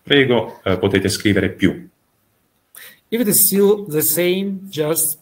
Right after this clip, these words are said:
Speaker 2: put minus.
Speaker 1: Se è sempre la stessa, mettete meno.
Speaker 2: Mm-hmm. Thank you, let's check it.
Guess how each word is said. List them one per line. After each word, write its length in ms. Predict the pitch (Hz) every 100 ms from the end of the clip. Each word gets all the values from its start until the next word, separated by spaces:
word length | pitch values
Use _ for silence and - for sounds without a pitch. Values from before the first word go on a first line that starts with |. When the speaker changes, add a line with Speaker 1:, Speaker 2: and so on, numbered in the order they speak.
| _
Speaker 2:
put 300 | 147 135 -
minus. 640 | 185 143 131 120 117 - - _ _ _ _ _ _
Speaker 1:
Se 160 | - 123
è 80 | 104
sempre 340 | 113 101 101
la 100 | 123
stessa, 600 | - 78 - 113 120 -
mettete 380 | 123 120 107 101
meno. 480 | 90 76 78 - - _ _ _ _ _ _ _ _ -
Speaker 2:
Mm-hmm. 240 | 104 113 131 - - _
Thank 300 | 160 165 180
you, 300 | 226 240 233
let's 280 | 139 131 -
check 340 | - 160 170
it. 240 | 190 190